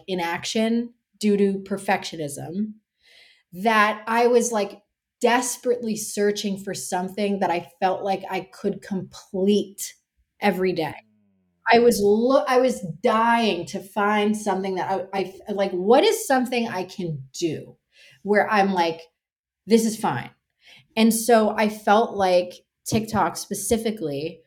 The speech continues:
which it's super funny because that's not, like, the TikTok is not, um, like, the Instagram is the one that is doing really well. Uh, it's so funny, but I just felt like it was something that I could do.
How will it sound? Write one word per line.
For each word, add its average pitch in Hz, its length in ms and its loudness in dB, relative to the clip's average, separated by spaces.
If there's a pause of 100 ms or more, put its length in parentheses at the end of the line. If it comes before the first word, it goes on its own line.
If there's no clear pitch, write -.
(120)
which 214 240 4
it's 202 260 -2
super 214 240 2
funny 196 340 0
because 160 300 -4
that's 165 280 -2
not, 160 440 -2
like, 180 400 -2
the 170 360 0
TikTok 208 440 0
is 160 160 -6
not, 165 400 -2 (220)
um, 147 520 -6 (680)
like, 202 180 2
the - 80 2
Instagram 190 580 2
is 139 120 -8
the 165 100 -2
one 170 200 -2
that 151 140 -8
is 151 120 -10
doing 170 280 -2
really 147 200 -2
well. 139 520 -2 (180)
Uh, 139 400 -2 (360)
it's - 200 -8
so 220 160 2
funny, 160 320 -4
but - 300 0 (680)
I 220 140 4
just 254 380 4
felt 233 220 4
like 220 200 2
it 202 100 0
was 196 240 -4
something 185 500 -2
that 233 200 -6
I 170 300 -6
could 160 480 -4
do. - 380 -8